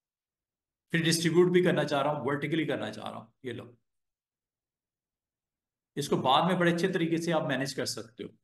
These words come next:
Blending objects को आपने अपना काम करने के बाद उसको फिर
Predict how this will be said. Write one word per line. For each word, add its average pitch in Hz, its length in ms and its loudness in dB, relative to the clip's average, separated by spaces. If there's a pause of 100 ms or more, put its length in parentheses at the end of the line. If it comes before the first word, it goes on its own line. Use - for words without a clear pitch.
(320)
Blending 165 400 4
objects 143 400 2
को 143 460 -4 (680)
आपने 151 360 2
अपना 151 240 -4
काम 143 320 2
करने 147 240 -4
के 147 80 -6
बाद 143 340 -2
उसको 156 460 -6
फिर 135 140 2